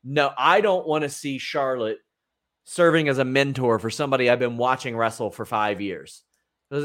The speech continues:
She, Liv's been, let's stop with the Liv playing the, the lucky teenager that,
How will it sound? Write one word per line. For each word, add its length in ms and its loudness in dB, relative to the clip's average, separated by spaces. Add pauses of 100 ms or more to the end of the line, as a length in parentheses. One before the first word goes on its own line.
She, 280 -6
Liv's 400 2
been, 260 0
let's 300 4
stop 380 -4
with 160 -8
the 100 -4
Liv 560 0 (400)
playing 540 0
the, 280 2
the 220 -2 (160)
lucky 460 2
teenager 840 -2
that, 240 -6